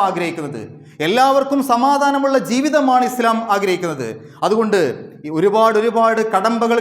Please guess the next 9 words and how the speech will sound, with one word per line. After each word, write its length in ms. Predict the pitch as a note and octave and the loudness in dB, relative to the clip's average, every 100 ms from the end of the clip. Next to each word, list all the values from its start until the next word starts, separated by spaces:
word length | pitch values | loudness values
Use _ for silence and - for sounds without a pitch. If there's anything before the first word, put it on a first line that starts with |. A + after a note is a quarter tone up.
| A3+ | 0
കഴിഞ്ഞ് 300 | A#3 A3+ A#3+ A#3+ - - | -2 -2 -6 -8 -12 -2
ഒരുപാട് 380 | F#3 A3 A#3 A#3 | 0 2 2 4
ഒരുപാട് 360 | A3+ A3 A3+ A3+ A3 | 2 2 2 2 0
ഘട്ടങ്ങൾ 420 | A3 A3 D4+ C#4 C4+ A#3+ | -4 -2 -2 0 0 0
കഴിഞ്ഞിട്ടാണ് 580 | A3 A3 - F#3 F3 D3 A2+ - - - - E3 | -2 -2 -2 -2 -2 -6 -8 -14 -20 -12 0 2
ആ 20 | F#3+ | 2
ഒരു 100 | G3 F#3+ | 0 0
കോടതി 380 | F#3 G3+ G3 G#3+ F#3 | 0 2 0 -2 -2
വധശിക്ഷ 400 | F#3 G3+ G#3 | -4 -6 -6